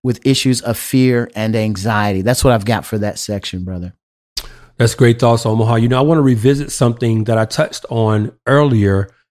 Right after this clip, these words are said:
Speaker 2: and that is that sinful fear and anxiety begin in the mind. And when I say mind, I mean in the heart. Uh, as Doctor A. Craig Troxel,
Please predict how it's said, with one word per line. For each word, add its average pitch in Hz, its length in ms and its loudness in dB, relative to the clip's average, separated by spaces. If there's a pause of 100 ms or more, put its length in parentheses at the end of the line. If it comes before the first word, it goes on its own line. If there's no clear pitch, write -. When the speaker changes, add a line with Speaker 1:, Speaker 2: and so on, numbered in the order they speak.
(500)
Speaker 2:
and 117 140 0
that 151 240 2
is 127 240 4
that 123 140 -4
sinful 165 540 0
fear 139 360 2
and 131 160 -2
anxiety 120 540 2
begin 123 680 0
in 123 200 0
the 120 60 4
mind. 117 520 2
And 110 180 -2
when 113 80 2
I 143 100 0
say 147 260 2
mind, 117 560 0
I 127 120 -2
mean 135 260 2
in 120 180 -4
the 110 100 0
heart. 143 300 2 (1000)
Uh, 113 260 0
as 110 120 -4
Doctor 127 480 -2 (400)
A. 147 300 2
Craig 127 520 0 (100)
Troxel, 135 680 -4